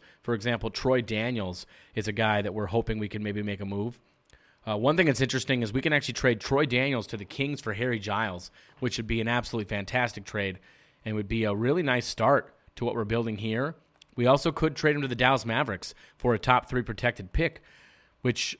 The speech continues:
again, that would be really nice, but it's gonna be tough to beat Harry Giles. Even if we do get a pick, it'd have to be a pretty good pick. So we will take Troy Daniels, trade him for Harry Giles. That's a no-brainer if you ask me.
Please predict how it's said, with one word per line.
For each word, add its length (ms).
again, 320
that 80
would 100
be 80
really 180
nice, 320
but 260
it's 140
gonna 120
be 80
tough 240
to 100
beat 160
Harry 220
Giles. 600
Even 220
if 100
we 80
do 140
get 120
a 40
pick, 280
it'd 80
have 120
to 20
be 80
a 60
pretty 240
good 180
pick. 320
So 180
we 160
will 140
take 400
Troy 240
Daniels, 320
trade 160
him 80
for 240
Harry 240
Giles. 340
That's 160
a 40
no-brainer 460
if 80
you 60
ask 220
me. 180